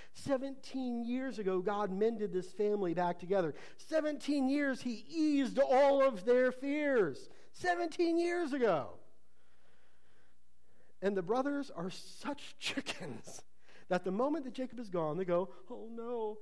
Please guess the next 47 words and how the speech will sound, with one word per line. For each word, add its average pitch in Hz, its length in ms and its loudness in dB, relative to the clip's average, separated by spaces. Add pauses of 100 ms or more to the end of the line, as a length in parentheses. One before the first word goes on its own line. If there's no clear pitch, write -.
(140)
maybe 269 300 0
he 262 140 -2
was 240 180 -4
only 247 200 -2
nice 247 320 0
to 247 100 -4
us 233 80 -4
'cause 208 200 -2
Daddy 233 300 2
was 240 180 -2
watching 240 420 0
him, 196 160 0
right? 240 360 0 (580)
And 196 140 2
he 254 120 0
would 262 140 2
have 240 60 2
gotten 285 260 4
in 240 60 -4
trouble 233 520 4 (440)
if 143 100 -8
he 240 100 -2
had 185 120 4
disobeyed 233 440 2
our 226 140 4
father." 226 360 2
And 180 100 -2
so 240 100 0
they 214 140 4
send 262 220 -2
a 254 40 2
messenger. 254 480 0 (220)
They 415 80 0
don't 339 180 4
even 240 160 2
go 226 140 4
to 202 60 2
him 202 140 0
directly. 233 540 0 (920)
S-, - 220 -14
send 254 200 -4
the 247 40 -4
boy 202 180 0
along 190 200 0
with 165 100 -4
the 165 60 -4
message. 185 240 -2